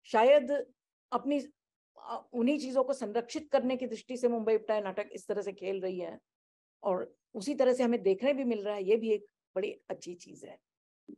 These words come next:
अ, फिलहाल तो इतना ही, क्योंकि मुझे नहीं लगा, मैं तो सिर्फ सुनने आई थी आज कि मैं चूंकि मुंबई में हूँ और बहुत सारी चीजें, और रायपुर इप्टा के साथ जो मैंने बात की थी वही मुंबई इप्टा के साथ फिर मैं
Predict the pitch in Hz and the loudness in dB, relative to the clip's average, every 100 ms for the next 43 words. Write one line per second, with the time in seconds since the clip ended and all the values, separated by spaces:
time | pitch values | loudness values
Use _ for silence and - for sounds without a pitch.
0 | _ _ _ _ _ _ _ _ _ _ | _ _ _ _ _ _ _ _ _ _
1 | _ - 185 180 180 - _ _ - 202 | _ -10 -4 -4 -4 -8 _ _ 0 2
2 | 202 226 233 226 240 254 247 240 226 208 | 4 6 6 6 0 0 0 -2 -2 2
3 | 254 254 233 226 226 254 302 240 226 262 | 2 2 0 0 -4 -6 -4 -2 0 0
4 | 233 247 240 208 208 202 _ _ _ _ | 0 0 4 4 2 -6 _ _ _ _
5 | - 196 202 196 233 202 202 220 220 214 | -12 -6 -6 -6 -6 -4 0 2 2 -2
6 | 196 214 208 180 190 190 190 196 190 185 | -4 -2 0 0 -4 -2 -2 -2 -6 -4
7 | 180 185 - - _ - 208 - 185 214 | -2 -2 -6 -18 _ -2 0 0 2 4
8 | 220 294 294 277 269 262 247 254 247 220 | 4 2 4 2 4 0 2 0 0 -2
9 | 214 - 233 233 214 233 214 208 220 220 | -2 -6 -8 -4 0 0 0 0 0 0
10 | 214 208 202 - 196 190 190 | -6 -6 -8 -6 -4 -4 -4